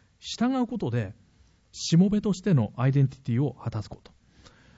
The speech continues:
それが主に喜ばれることです。しかし私たちは同時に、神のものを神に返す生き方をしなければなりません。イエス様が、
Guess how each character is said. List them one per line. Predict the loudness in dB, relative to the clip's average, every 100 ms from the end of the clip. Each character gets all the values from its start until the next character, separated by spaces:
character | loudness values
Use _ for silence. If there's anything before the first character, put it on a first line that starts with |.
| -16
そ | 6 8
れ | 8
が | 6 2 0
主 | -2 6 6
に | 6
喜 | 2 2
ば | 2
れ | 2
る | 2
こ | -4
と | -12
で | -18
す。 | -18 -20 -20 _ _ -20 -20 -20 _ _ _ -20 _ _ _ _ -20 -20 -20 -20 -20 _
し | 2
か | 4
し | 8
私 | 8 8 8
た | 6
ち | 8
は |
同 | 8 10
時 | 10 10
に、 | 10 6 -2 -14 -20 -20 _
神 | -6 0 6 8
の | 10
も | 8
の | 8
を | 6 4 0 -8 -16 4
神 | 8 10
に | 8 4
返 | 2 2
す | 0
生 | -6
き |
方 | -4 -2 -2
を | 0
し | 2
な | 2
け | 0
れ |
ば | -4
な | -6
り | -8
ま | -8
せ | -12
ん。 | -16 -20 _ _ -20 -20 _ _ _ _ _ _ _ _ _ _ _ _ _ _ _ -20 0 8
イ |
エ | 8
ス | 8
様 | 4 6
が、 | 4 2